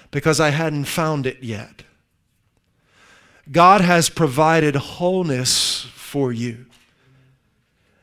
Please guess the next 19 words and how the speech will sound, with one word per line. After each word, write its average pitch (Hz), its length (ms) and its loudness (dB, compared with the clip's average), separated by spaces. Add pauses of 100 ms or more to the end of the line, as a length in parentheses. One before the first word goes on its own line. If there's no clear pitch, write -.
(420)
But 165 160 4
the 165 120 6
way 180 240 6
that 175 160 0
you 160 180 -2
find 190 560 0
it 143 260 0
is 143 220 0
found 156 360 2
in 151 200 -4
verses 143 420 0
twenty 147 320 -4
and 139 140 -4
twenty-one. 131 720 -6 (920)
You 147 180 2
attend 175 440 0
to 180 100 4
his 185 200 2
words. 139 640 -4